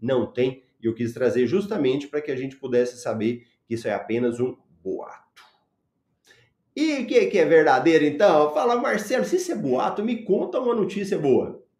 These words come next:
Então vamos. Aqueles cartões de crédito fáceis para aprovar,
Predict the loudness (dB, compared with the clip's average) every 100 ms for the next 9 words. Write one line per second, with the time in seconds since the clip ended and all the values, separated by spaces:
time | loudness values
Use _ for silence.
0 | _ _ _ _ _ _ _ _ _ _
1 | _ -20 -20 _ _ _ _ _ _ _
2 | _ _ _ -4 0 0 0 -8 -20 _
3 | -10 -6 0 0 0 -4 -4 -2 -4 -4
4 | -4 -2 -4 -12 -16 -8 -6 -6 -10 -8
5 | -8 -10 -14 -12 -10 -10 -12 -10 -12 -12
6 | -16